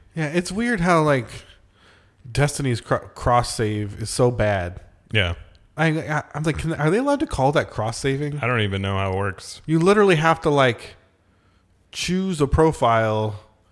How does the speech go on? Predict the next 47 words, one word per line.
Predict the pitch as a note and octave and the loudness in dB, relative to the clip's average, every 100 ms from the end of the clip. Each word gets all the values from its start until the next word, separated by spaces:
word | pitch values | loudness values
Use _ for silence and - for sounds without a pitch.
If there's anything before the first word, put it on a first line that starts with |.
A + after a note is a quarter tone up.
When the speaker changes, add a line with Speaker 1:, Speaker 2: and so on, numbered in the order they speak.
| _ _ _ - | _ _ _ -6
Speaker 1:
and | B2+ | -2
it, | B2+ | 0
like, | B2+ A2 - | -2 -2 2
overwrites | C#3 D3 C#3 B2 C3 C3+ - - - _ - | 4 4 2 2 0 -4 -8 -10 -12 _ -6
any | C3 B2 | -2 0
other. | A#2+ C3+ C3 - G#2+ | 0 0 -2 -4 -6
So | - | 0
if | D3+ | 0
you | D3+ C3+ | 0 0
have | D#3 E3 | 0 2
it | D#3+ | 2
on | C#3 A#2+ | 2 2
multiple, | B2 C#3 C#3+ E3 D#3 D3+ - _ - - - | 0 -2 -2 0 -2 -2 -12 _ -20 -20 -6
you | F#3 | 2
basically | A#3+ A#3+ F#3+ D3 | 2 4 2 0
choose | - F3+ F3+ D#3+ | -4 -2 0 2
a | B2+ | 2
primary | - C#3 C3 A#2 G#2+ G#2+ | 4 4 4 2 0 0
and | G#2 | 0
you, | A2 | 0
like, | G#2+ G2+ | 0 0
push | - B2+ - | 0 0 0
it | G#2 | -4
as, | G2+ G2+ | -4 -4
like, | G2+ F2+ | -6 -6
your | G2 F#2+ G2 G#2 _ - | -8 -6 -8 -12 _ -8
primary. | - B2 B2 C3 C3+ C#3 C#3 - | -4 0 0 0 0 -2 -4 -6
Speaker 2:
Hmm. | C3 G2 - _ - | -4 -4 -8 _ -6
Speaker 1:
And | B2 | 0
so, | C#3+ | 2
like, | C3 G#2+ - | 2 2 0
uh, | G2+ F2+ | 0 0
currency's | - C3+ C#3+ C#3 - D3+ C#3+ | -4 0 0 -2 -4 -4 0
not, | C#3+ C#3 - - _ _ _ | 2 0 -4 -16 _ _ _
like, | C3+ C3 | -6 -2
you | D3 | 0
lose | E3+ F3+ | 2 2
your | C3+ | 2
currency | - C#3 C#3 C#3 D3 | 2 2 2 -2 -4
if | C#3 D3 | -4 -4
you, | |
if | B2+ | -4
you | C#3+ G#2+ | -4 -4
have, | B2 C3+ C3+ C3+ | 0 2 2 0
like, | B2 G2+ | -4 -4
premium | - C3 C3 | -4 -2 -4
currency. | C3 C#3+ C#3+ - D3+ | -2 -4 -4 -4 -6